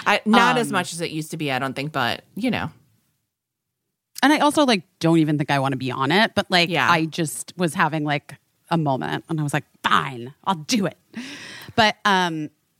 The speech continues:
Speaker 2: also, speaking of crisis haircuts, I have to tell you a Gina story 'cause I <sighs> woke up early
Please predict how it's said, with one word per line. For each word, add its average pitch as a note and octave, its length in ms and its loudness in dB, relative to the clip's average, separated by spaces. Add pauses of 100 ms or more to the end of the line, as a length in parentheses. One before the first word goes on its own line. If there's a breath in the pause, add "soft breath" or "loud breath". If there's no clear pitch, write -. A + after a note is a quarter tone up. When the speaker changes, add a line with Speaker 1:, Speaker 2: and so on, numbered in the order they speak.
(640)
Speaker 2:
also, E3+ 680 2
speaking F3+ 320 -4
of D3+ 120 -4
crisis E3 420 -8
haircuts, C#3+ 720 -4
I D#3 400 2
have D#3 160 -6
to D3+ 80 -8
tell D3+ 140 -2
you C#3 80 0
a C3+ 40 -4
Gina D#3 320 2
story A#2 380 -4
'cause - 240 -10
I C3 560 2 (1700 loud breath)
<sighs> - 80 -8 (1300 loud breath)
woke G3+ 180 4
up A3+ 240 0
early C#3 640 2